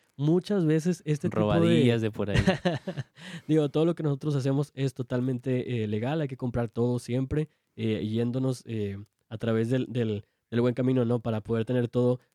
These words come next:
Speaker 1: como se debe, como, como, este, como se debe hacer dentro de la iglesia, ¿no? Con total honestidad. Bueno, entonces, como te decía, también eso, eh, impacta mucho, como lo decías, en la, en la batería, pero también, eh, al usar una secuencia, ¿no? Porque, eh, estamos usando diferentes secuencias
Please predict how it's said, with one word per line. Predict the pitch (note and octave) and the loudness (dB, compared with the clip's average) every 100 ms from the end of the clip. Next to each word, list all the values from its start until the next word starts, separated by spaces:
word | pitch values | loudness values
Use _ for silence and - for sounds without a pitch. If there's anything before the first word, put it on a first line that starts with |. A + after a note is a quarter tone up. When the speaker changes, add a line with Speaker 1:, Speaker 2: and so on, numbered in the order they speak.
| - | -6
Speaker 1:
como | A#2 A2+ | -2 0
se | - | 0
debe, | A2+ D3 D3+ | 0 2 0
como, | - A#2 G#2 G2+ _ _ _ | 0 -2 -2 -4 _ _ _
como, | A2 A2 G#2+ G#2 | -4 0 0 0
este, | G2+ - - G2+ G2 F#2+ G2+ G#2 - | -2 -6 -8 -6 -6 -10 -14 -18 -8
como | A#2 | -4
se | A#2 | 0
debe | B2 C#3+ | 2 2
hacer | C3 B2+ | 0 0
dentro | B2 C3 | 0 0
de | |
la | A#2 | 0
iglesia, | G2+ A#2 G#2 G2+ | 2 0 0 -2
¿no? | G#2+ B2 | -2 -2
Con | A#2+ A2 | -2 -4
total | G#2+ A2 | -4 -2
honestidad. | B2+ B2 A2 C#3 F3+ - _ _ _ _ - | -2 -2 -4 -4 -6 -10 _ _ _ _ -6
Bueno, | C#3 | -4
entonces, | B2 D3 F3+ | -2 -2 -4
como | G3+ D#3+ | -4 -4
te | - | -4
decía, | C3+ - D#3+ | -6 -4 -6
también | - D#3+ E3+ F3+ | -2 -2 -2 -4
eso, | E3+ E3 - F3+ F3+ - | -4 -4 -2 -4 -4 -4
eh, | C3+ B2+ | -4 -2
impacta | C3+ B2+ C3+ C3 E3 | -4 -6 -6 -6 -4
mucho, | E3 D3 - D#3 | -2 -4 -4 -6
como | - C#3+ | -4 -2
lo | B2+ | -2
decías, | B2 D#3+ - | -2 -4 -4
en | C#3 | -4
la, | A#2+ | -4
en | B2 A#2 | -4 -2
la | A#2 | -2
batería, | A2 A#2+ C#3 F3 - | -4 -4 -4 -6 -4
pero | C#3 C3 | -4 -4
también, | - B2+ C3 E3 E3+ _ _ - | -6 -6 -4 -4 -6 _ _ -12
eh, | B2+ | -10
al | B2+ B2+ | -4 -4
usar | A#2+ C3+ | -4 -4
una | D3 D#3+ | -2 -4
secuencia, | - - C3+ A#2 G2+ | -6 -4 -2 -2 -2
¿no? | G#2+ C3 | -2 -2
Porque, | B2+ A#2+ B2 A#2 _ _ _ | -2 -6 -4 -6 _ _ _
eh, | A#2 A#2+ A2+ | -4 -2 -2
estamos | - B2 C#3+ D#3 | -6 -6 -4 -4
usando | - D#3+ D#3+ | -4 -2 -2
diferentes | C#3+ C3+ D3+ | -2 -6 -6
secuencias | C#3+ - B2+ C3 D3 C#3+ - | -8 -6 -4 -2 -2 -4 -4